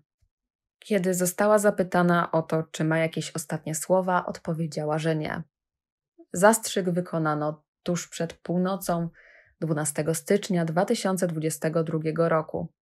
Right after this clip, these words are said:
Parę godzin później, już trzynastego stycznia, stwierdzono zgon. A co po tym wszystkim działo się z dzieckiem Bobby Joe?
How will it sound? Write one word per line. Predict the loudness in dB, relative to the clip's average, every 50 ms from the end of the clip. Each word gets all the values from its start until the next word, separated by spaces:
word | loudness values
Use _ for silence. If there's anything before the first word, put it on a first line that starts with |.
| _ _ _ _ _ _ _ _ _ _ _ _ _ _ _ _ _ _ _
Parę | -2 0 2 2 2
godzin | 2 2 2 2 0 -2 -4 -4
później, | -4 -2 -2 0 0 0 0 -2
już | -2 -6 -8 -12
trzynastego | -8 -6 -4 -2 -2 -2 -2 -2 -2 -2 -2 -4
stycznia, | -4 -6 -6 -6 -6 -4 -4 -2 -2 -2 -4 -8 _ _ -16
stwierdzono | -16 -14 -4 0 0 0 2 0 0 -2 0 0 -2
zgon. | -2 -2 -2 -2 -2 -2 -4 -6 -10 -18 _ _ _ _ _ _ _ _ _ _ _ _ _ _ _ _ _ _ _ _ _ _ _ _ _ _ _ _ _ _ _ _ _ _
A | -4 0
co | 2 2 4
po | 4 2 0
tym | 0 0 0 0
wszystkim | 0 2 2 2 2 -2 -4 -2 0 0 2 2
działo | 4 6 8 8 8 8 6 4
się | 0 -2 -2 0 0 0
z | -2 -4 -6 -6 -4 -4 -2 0
dzieckiem | 0 0 0 0 -6 -8 -6 -6 -4 -4 -4 -4 0
Bobby | 0 0 2 2 0 0 2 2
Joe? | 2 4 2 2 0 -4